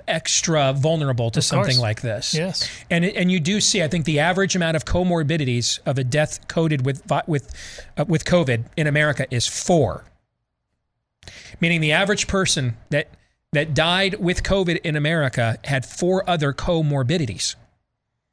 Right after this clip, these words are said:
Speaker 1: Something else that the vi-, so this is a virus that seeks out those who have weakened immune systems, uh, in order to, um, in, in, in order to flourish. And I think that probably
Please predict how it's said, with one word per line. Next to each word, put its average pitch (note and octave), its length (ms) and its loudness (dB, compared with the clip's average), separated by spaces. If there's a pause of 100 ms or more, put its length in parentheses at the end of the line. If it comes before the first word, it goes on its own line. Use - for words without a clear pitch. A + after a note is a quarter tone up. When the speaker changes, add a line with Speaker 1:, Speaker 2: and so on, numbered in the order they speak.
(140)
Speaker 1:
Something E3+ 500 -2
else E3+ 480 0 (460)
that D3 320 2 (100)
the D#3 120 -2
vi-, F3 200 2
so G#3+ 140 -2
this F#3 140 2
is - 60 2
a F#3 60 2
virus E3+ 340 2
that D3 160 -4
seeks - 540 0
out E3+ 300 0 (680)
those D3 540 2
who C#3+ 200 0
have C3+ 260 0
weakened D#3 420 0
immune C#3 320 0
systems, - 640 -4 (100)
uh, B2+ 360 0
in C3+ 160 -2
order C3 260 0
to, B2+ 400 0 (400)
um, A#2 460 -2 (100)
in, D3 200 -2
in, C#3 360 0
in C#3 140 -2
order B2+ 240 0
to A#2 500 0 (520)
flourish. - 520 -2 (720)
And D3 500 -2 (340)
I C3 80 -4
think D3 260 -4
that - 220 -2
probably C#3+ 500 -2